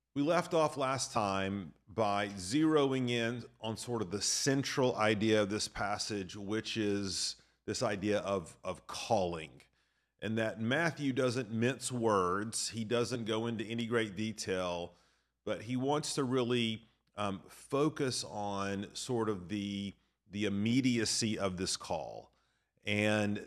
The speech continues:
that this call is, in fact, effectual. It is one that is governed by the Holy Spirit,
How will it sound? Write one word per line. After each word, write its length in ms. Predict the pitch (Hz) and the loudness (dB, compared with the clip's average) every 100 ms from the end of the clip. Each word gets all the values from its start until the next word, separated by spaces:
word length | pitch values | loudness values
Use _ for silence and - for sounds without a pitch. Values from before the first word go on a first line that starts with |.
| 104 | -4
that 720 | 113 107 104 104 - - - - 95 _ _ - | 0 2 2 0 -2 -4 -6 -8 -20 _ _ -4
this 220 | 117 - | -2 -2
call 400 | - 147 147 127 | -2 0 2 2
is, 140 | 110 | 0
in 140 | 120 101 | -2 0
fact, 440 | 117 104 104 - - | 2 2 2 -4 -10
effectual. 1000 | 104 - - - - - 135 90 76 67 | -10 0 2 2 0 0 -2 -4 -8 -10
It 240 | 101 113 113 | 0 0 0
is 400 | 104 107 107 95 | 0 0 2 -2
one 640 | 98 101 117 123 123 123 113 | -4 -2 2 2 2 0 2
that 240 | 107 101 | 2 2
is 220 | 101 90 | -2 -4
governed 560 | 90 123 117 117 104 87 | -2 0 2 0 -2 -2
by 360 | 107 104 110 | 0 2 0
the 120 | 110 101 | 0 0
Holy 340 | 120 113 104 | 0 0 -2
Spirit, 640 | - - 123 120 120 - | -2 0 0 2 2 0